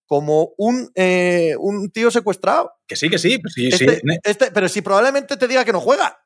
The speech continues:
Speaker 2: Pero la cuestión es la flexibilidad que tienes. Ahora ti-, ahora tienes que decidir qué haces con Kuzma. Tienes que decidir qué haces con Porzingis, que probablemente acaben saliendo por algo así. Es decir, la, la sensación tras este traspaso es,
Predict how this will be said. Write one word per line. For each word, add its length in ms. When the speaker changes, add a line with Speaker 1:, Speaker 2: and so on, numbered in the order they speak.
Speaker 2:
Pero 520
la 180
cuestión 360
es 460
la 240
flexibilidad 680
que 100
tienes. 340
Ahora 160
ti-, 100
ahora 300
tienes 220
que 80
decidir 360
qué 100
haces 180
con 160
Kuzma. 480
Tienes 220
que 80
decidir 360
qué 100
haces 160
con 160
Porzingis, 460
que 100
probablemente 540
acaben 280
saliendo 1000
por 160
algo 220
así. 300
Es 140
decir, 200
la, 120
la 140
sensación 540
tras 180
este 160
traspaso 540
es, 260